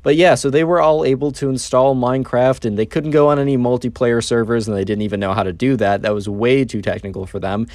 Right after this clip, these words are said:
But they just went on one day, and they were, like, building, like, a hut or whatever, like, a dirt hut. They didn't, they couldn't even really play together 'cause they couldn't make a multiplayer server. They couldn't join, like, multiplayer or anything.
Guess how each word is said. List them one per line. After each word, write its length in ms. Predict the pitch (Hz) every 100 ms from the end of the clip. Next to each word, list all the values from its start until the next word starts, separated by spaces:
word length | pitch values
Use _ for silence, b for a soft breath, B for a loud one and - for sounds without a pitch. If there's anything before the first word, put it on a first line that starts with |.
| B -
But 120 | 143
they 140 | 180
just 200 | 196 196
went 220 | 170 165 143
on 200 | 147 147
one 220 | 143 139
day, 240 | 127 143
and 100 | 117
they 100 | 117
were, 140 | 131 131
like, 320 | 120 113 95
building, 520 | 117 127 127 123 113
like, 200 | 104 104
a 80 | 92
hut 300 | - 123 110
or 140 | 117
whatever, 560 | 113 117 117 113 110 113
like, 180 | 101 98
a 60 |
dirt 320 | 92 107 104
hut. 320 | 107 107 107 - B -
They 100 | 156
didn't, 180 | 233 190
they 100 | 190
couldn't 220 | 254 269
even 160 | 247
really 260 | 214 196 180
play 300 | 120 131 139
together 460 | 135 104 101 120 135
'cause 160 | 101
they 120 | 104
couldn't 280 | 101 113 110
make 200 | 101 104
a 40 | 98
multiplayer 680 | 95 95 104 - 101 95
server. 540 | 90 95 98 95 104 101
They 100 | 95
couldn't 380 | - 101 98 B B B -
join, 400 | 101 107 107 107
like, 220 | 98 101
multiplayer 640 | 98 101 104 98 101 98 95
or 60 |
anything. 480 | 101 98 101 104 104